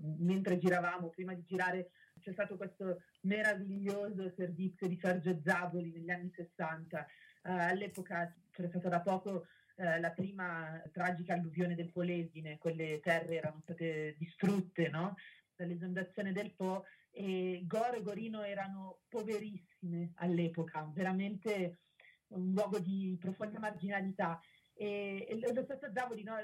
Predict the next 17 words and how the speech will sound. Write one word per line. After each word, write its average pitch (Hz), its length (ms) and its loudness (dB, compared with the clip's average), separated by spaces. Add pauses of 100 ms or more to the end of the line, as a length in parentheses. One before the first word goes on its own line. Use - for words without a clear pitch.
(180)
notava 220 420 -2
proprio 214 280 -8
questo 185 680 -2
isolamento 214 800 -2
che 185 380 -2 (280)
è 196 140 -2
prima 254 300 2
di 240 120 -6
tutto 294 280 -6
geografico 214 640 -4
in 196 80 -8
maniera 185 1000 -2 (260)
di, 185 300 2 (920)
specifica, 185 800 2
cioè 180 200 2
perché 185 240 -6
proprio, 214 380 -8